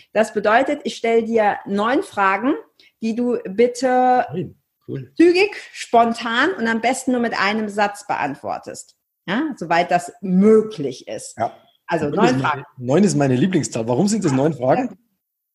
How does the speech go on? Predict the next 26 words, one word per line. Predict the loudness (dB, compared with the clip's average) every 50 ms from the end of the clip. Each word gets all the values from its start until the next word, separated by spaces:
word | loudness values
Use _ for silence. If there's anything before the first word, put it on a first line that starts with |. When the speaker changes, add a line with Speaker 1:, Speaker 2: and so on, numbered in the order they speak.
| _ _ -2 2
Speaker 1:
weil | 2 2 2 0 -2
ich | -6 -2
mir | -2 0 0
die | 0 0
neun | 0 2 2 0 0 -2
ausgedacht | -2 -4 -4 -4 -4 -6 -6 -6 -4 -2
habe. | -2 -4 -2 0
<laughs> |
Also | -2 -2 0 0 0 2
mein, | 2 2 4 4 2 2
diese, | 0 -2 -2 -2 -2 -4
diese | -4 -2 -2 0 0 -2 -4
Fragen | -4 -2 0 0 0 0 -2 -2 -4 -4 -4 -6
ich | -10 -10 -10 -10
von | _ -4 -4 -2 0
dir | 0 -2 -2 -2 -4
wissen | -6 -6 -4 -4 -4
möchte. | -4 -4 -2 -2
Also | -2 -2 0 2
das | 4
Speaker 2:
Neun, | 6 6 6 4 2 -2 -2
neun | 2 2 2 4 2
ist | 0 -2 -2 -4
die | -2 0
göttliche | 0 0 0 0 -4 -2 0 -2 -2
Zahl. | 0 0 2 2 2 2 -2 -6